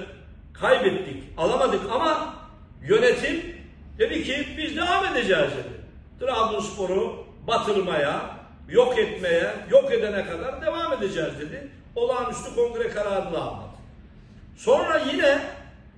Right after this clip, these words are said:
bu Trabzonspor'la uğraşan, Trabzonspor'u yerle bir etmek için veya koltuğa konmak için uğraşanlar bu sefer dediler ki, "Eyvah, olağanüstü kongrede yok."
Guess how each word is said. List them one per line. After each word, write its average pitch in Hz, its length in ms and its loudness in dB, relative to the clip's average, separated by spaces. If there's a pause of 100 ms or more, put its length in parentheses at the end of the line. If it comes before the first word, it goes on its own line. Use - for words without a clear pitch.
(260)
bu 202 160 -6
Trabzonspor'la 220 1200 2
uğraşan, 175 580 2
Trabzonspor'u 190 880 -2
yerle 185 420 2
bir 185 100 0
etmek 185 400 -4
için 175 260 -10
veya 185 360 2
koltuğa 180 400 -2
konmak 175 420 -4 (100)
için 170 220 -12 (840)
uğraşanlar 220 920 0
bu 294 40 -10
sefer 262 380 2
dediler 262 420 -2
ki, 214 60 -8
"Eyvah, 233 680 0
olağanüstü 214 600 -4
kongrede 165 440 -6
yok." 190 440 -6